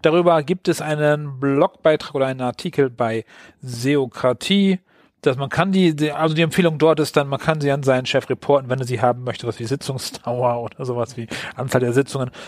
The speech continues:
Aber natürlich auch die wichtigen Metriken dann mit, ähm, schicken und sagen, warum die wichtiger sind. Ähm,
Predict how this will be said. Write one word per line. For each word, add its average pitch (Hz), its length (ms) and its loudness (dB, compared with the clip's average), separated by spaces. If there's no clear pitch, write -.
Aber 156 180 2
natürlich 156 180 2
auch 143 60 2
die 156 160 0
wichtigen 160 340 0
Metriken 165 420 0
dann 147 300 0
mit, 247 220 -2
ähm, 185 260 2
schicken 170 340 -2
und 147 120 -8
sagen, 143 200 2
warum 135 160 -2
die 127 140 -8
wichtiger 151 400 0
sind. 139 340 -2
Ähm, 131 280 0